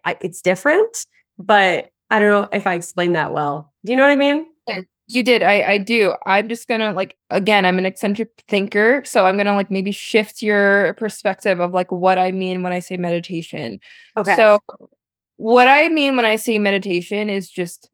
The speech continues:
Speaker 2: being here now. And that is, like, my clients know that I love to say that. Being here in the present. So meditation, like, when you're brushing your teeth,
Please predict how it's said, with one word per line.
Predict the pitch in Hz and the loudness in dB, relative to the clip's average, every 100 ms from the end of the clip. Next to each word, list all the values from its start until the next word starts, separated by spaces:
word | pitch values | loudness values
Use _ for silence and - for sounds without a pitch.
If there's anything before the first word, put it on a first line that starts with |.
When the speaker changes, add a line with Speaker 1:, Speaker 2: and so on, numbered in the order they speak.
| 196 | -12
Speaker 2:
being | 214 220 214 214 214 _ | -2 0 0 0 -6 _
here | 196 190 180 175 | -4 -2 -2 -4
now. | 180 165 139 82 - _ - | -8 -6 -8 -12 -20 _ -6
And | 190 190 | -2 2
that | 185 175 185 | 2 2 0
is, | 185 | -2
like, | 175 165 - - | -4 -4 -6 -10
my | 180 175 | -8 -8
clients | 180 170 170 - | -6 -4 -4 -4
know | 170 165 | -4 -2
that | 165 | -2
I | 165 | 0
love | 165 165 | 0 -2
to | 170 | -8
say | - 165 | -6 0
that. | 240 254 - - - | 2 2 -4 -20 -8
Being | 247 269 277 | -2 0 0
here | 254 - 247 220 214 | -2 -2 2 4 2
in | 208 214 214 | 0 -4 -4
the | 202 | -8
present. | - 214 202 180 156 - | -6 -2 0 -2 -8 -8
So | - 196 190 - _ _ - | 0 2 2 -2 _ _ -6
meditation, | 208 208 220 233 269 247 - 190 202 - 254 262 285 339 _ _ | -4 0 2 2 0 -6 -6 -6 -6 -4 -4 -2 -6 -10 _ _
like, | - 196 190 - _ _ _ - | -2 0 0 -4 _ _ _ -8
when | 190 269 311 | -2 0 0
you're | 294 | -2
brushing | 196 196 208 - 233 | -2 -4 -4 -4 -4
your | 220 190 | -2 -4
teeth, | - 175 226 269 | -6 -10 -6 -8